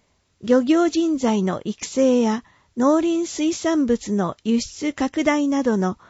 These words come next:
農林水産施策、高校と大学の効果的な連携などの教育施策などについて論議しました。今定例会では、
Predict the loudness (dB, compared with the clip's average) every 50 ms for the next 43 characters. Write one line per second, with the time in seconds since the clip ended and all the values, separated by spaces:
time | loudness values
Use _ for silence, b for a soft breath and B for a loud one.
0 | b b b b 0 2 2 2 2 2 0 -2 -2 -4 -4 -4 -4 -4 -4 -4
1 | -4 -4 -2 -2 -2 -2 -4 -6 -4 -6 -6 -6 -8 -12 -16 -16 -16 _ _ _
2 | _ _ _ _ _ _ _ _ _ _ _ _ _ _ _ _ _ _ _ 2
3 | 2 2 4 2 0 -2 -2 0 0 2 0 2 2 2 2 2 0 0 0 -2
4 | -4 -2 -2 -2 -2 0 -2 -2 -4 -6 -10 _ 2 2 2 2 0 -2 -4 -4
5 | -4 -6 -4 -2 -2 0 0 2 2 2 0 0 -2 -4 -4 -2 -2 0 0 0
6 | -2 0 0 0 0 0 -2 -4 b b b b b b b b 0 2 4 4
7 | 4 2 0 -2 -2 -4 -4 -4 -4 -4 -2 -2 -2 -2 -2 0 0 0 0 0
8 | 0 0 0 0 -2 -4 -4 -4 -4 -4 -4 -4 -6 -6 -8 -8 -8 _ _ 0
9 | 0 2 2 2 2 0 -2 -2 -2 -2 -2 -2 -2 -4 -6 -10 -10 -10 -10 -10
10 | _ _ _ _ _ _ _ _ _ _ _ _ _ _ _ _ _ _ _ _
11 | _ _ _ _ _ _ _ -6 -4 -4 -2 -4 -6 -6 _ -4 -4 -4 -4 -4
12 | -4 -4 -6 -6 -6 -6 -6 -6 -6 -6 -6 -6 -6 -6 -8 -10 -10